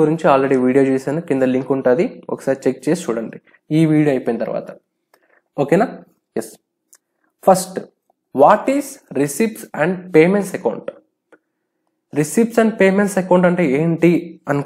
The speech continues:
కూడా తెలుసుకుందాం సింపుల్గా. Okay, Yes. first point, it is a real account. Okay, it is a real account. Real account అంటే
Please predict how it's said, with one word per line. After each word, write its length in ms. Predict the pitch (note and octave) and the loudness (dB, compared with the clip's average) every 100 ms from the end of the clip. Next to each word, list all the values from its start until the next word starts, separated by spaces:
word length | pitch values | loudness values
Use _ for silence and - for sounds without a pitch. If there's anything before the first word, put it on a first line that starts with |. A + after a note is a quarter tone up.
| C#3+ | 4
కూడా 140 | D3 C#4+ - - _ _ E3 | 4 2 -8 -20 _ _ 4
తెలుసుకుందాం 440 | D3 - A#2 G#2+ - _ _ - | 4 0 -8 -8 -20 _ _ 0
సింపుల్గా. 440 | E3 D3 B2+ A#2+ - - _ _ _ _ - C#3 | 0 2 0 0 -2 -10 _ _ _ _ -4 0
Okay, 140 | A3 - - _ _ _ A#2+ | 0 -2 -8 _ _ _ -4
Yes. 120 | A#2 - _ _ | -4 -8 _ _
first 220 | G3+ F#3 - | 0 0 -4
point, 260 | - A3+ - - _ _ _ _ _ - | -8 -8 -14 -20 _ _ _ _ _ 2
it 120 | E3+ G#3 | 2 4
is 160 | C4 B3 | 2 4
a 20 | C4+ E3+ | 4 2
real 240 | C#3+ F#3 G3 | 0 2 2
account. 340 | D3+ C3 A2+ F#2 - - _ - - _ _ - | 2 0 0 -4 -12 -16 _ -20 -20 _ _ -8
Okay, 160 | C#3 A3 D#4+ - - C#3+ | -2 -2 -4 -10 -6 -2
it 100 | F3 | 4
is 100 | F3+ F3+ | 4 4
a 20 | E4+ - - B2 A#2+ | 0 -2 -12 -8 -4
real 280 | A#2+ C3 B2+ | 0 2 0
account. 400 | A#2+ B2+ A2 G#2+ - _ _ _ _ _ - | 0 -2 -2 -4 -10 _ _ _ _ _ 0
Real 260 | D3+ G3 G#3 | 4 6 4
account 240 | G#3 G3+ G3+ | 2 0 0
అంటే 160 | G3 | 2